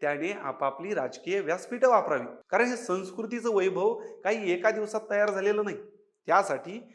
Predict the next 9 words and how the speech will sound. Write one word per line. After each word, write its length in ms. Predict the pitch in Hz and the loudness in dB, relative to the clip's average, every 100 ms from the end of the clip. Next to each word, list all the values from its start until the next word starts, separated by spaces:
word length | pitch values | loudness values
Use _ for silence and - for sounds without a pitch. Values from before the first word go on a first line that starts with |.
| _ - | _ -8
अनेक 260 | 170 220 | -6 -6
शतकं 440 | - 160 156 254 247 | -4 -6 -2 2 2
गेली, 180 | 170 113 - - _ _ _ _ _ | 2 -8 -14 -20 _ _ _ _ _
तेव्हा 260 | 143 147 202 | -2 2 2
जाऊन 280 | 147 127 135 - - _ | 2 -4 -8 -14 -20 _
ज्ञानोबा 460 | 135 135 147 160 175 | -4 -2 0 0 -2
तुकोबा 520 | 170 131 135 135 156 | -2 -8 -6 0 0
जनमानसात 560 | 196 135 151 151 156 185 185 | 0 -4 -4 -6 -6 -6 -6
रुजलेत. 380 | 139 151 160 | -8 -6 -6